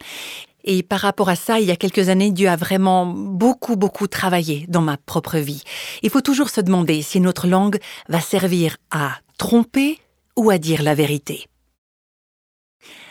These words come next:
Alors, dans le livre des Proverbes, il est beaucoup question de mensonges, de langues trompeuses.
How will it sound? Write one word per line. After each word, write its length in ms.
Alors, 200
dans 120
le 120
livre 260
des 120
Proverbes, 460
il 120
est 60
beaucoup 340
question 720
de 340
mensonges, 920
de 100
langues 500
trompeuses. 760